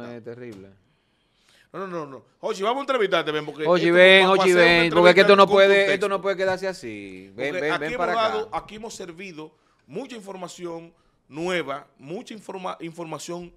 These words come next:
Speaker 1: delicada, ¿no? Que nos sirvieron, eh, nos sirvió una fuente de entero, o sea, una fuente de entero crédito, señores. ¿Verdad? Y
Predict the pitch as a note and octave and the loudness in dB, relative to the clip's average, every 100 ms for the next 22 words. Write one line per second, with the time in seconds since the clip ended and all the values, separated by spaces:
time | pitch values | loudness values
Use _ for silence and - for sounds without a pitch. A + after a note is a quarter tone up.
0 | B2+ E3+ E3 _ E3 D3+ B2 A2+ _ _ | _ -10 -10 _ -6 -6 -6 -16 _ _
1 | _ _ D3 B3+ F#4 _ _ _ _ _ | _ _ -12 -12 -12 _ _ _ _ _
2 | E3 E3 D#3+ D3 E3+ G#3 G#3+ G#3+ F3+ F3+ | -12 -12 -12 -8 -6 -8 -12 -12 -8 -8
3 | F3 E3+ D#3+ D3+ D#3 F#3+ F#3+ G3+ F3 C3 | -8 -10 -12 -12 -10 -8 -8 -10 -12 -12
4 | C3 C#3 C3+ C3 B2 C#3+ D#3+ D3 _ _ | -14 -14 -12 -14 -10 -10 -10 -14 _ _
5 | A#2+ G#2+ A#2 C3 - C3 C3+ C3+ B2+ A#2+ | -14 -14 _ -20 -20 -14 -14 -14 -20 -18
6 | A#2+ C3+ C3+ A2 G2 G#2 F#2+ _ _ _ | -18 -18 -16 -18 -20 _ _ _ _ _
7 | _ _ _ _ _ - F3 D#3+ - _ | _ _ _ _ _ -16 -10 -10 -10 _
8 | G#3+ A#3 A#3 | -14 -14 -14